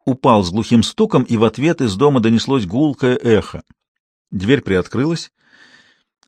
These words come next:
и в проёме показалась женская голова в белом чепце с оборками, из-под которых выглядывало широкое лицо с толстыми щеками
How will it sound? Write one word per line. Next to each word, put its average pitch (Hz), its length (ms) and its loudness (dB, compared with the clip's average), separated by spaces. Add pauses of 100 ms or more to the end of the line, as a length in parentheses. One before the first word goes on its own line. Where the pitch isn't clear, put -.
и 139 140 2
в - 120 -4
проёме 151 500 4
показалась 123 640 0
женская 117 540 0
голова 104 380 2
в 80 80 -6
белом 90 280 0
чепце - 360 -4
с 147 100 -4
оборками, 85 480 -4 (580)
из-под 101 300 -6
которых 120 420 0
выглядывало 107 640 2
широкое 101 420 0
лицо 104 320 0
с - 120 -8
толстыми 95 440 -2
щеками 139 600 -2